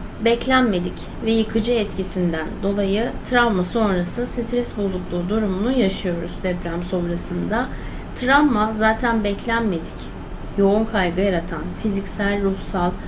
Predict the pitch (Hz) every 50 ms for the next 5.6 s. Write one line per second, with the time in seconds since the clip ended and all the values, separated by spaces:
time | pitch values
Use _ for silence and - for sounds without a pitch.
0 | - - - - - - - 208 196 190 - - 208 196 208 214 208 202 180 -
1 | - - 202 196 190 190 196 214 - 196 180 185 - 196 180 180 165 160 165 165
2 | 175 170 170 175 185 202 214 208 - - - - 180 175 160 147 156 - 151 -
3 | - - - 226 214 202 185 180 160 160 - - - 175 160 160 170 - 170 165
4 | 180 214 269 294 277 - - - - - - - - - - - - - 302 285
5 | 269 226 185 170 - 165 165 170 160 156 -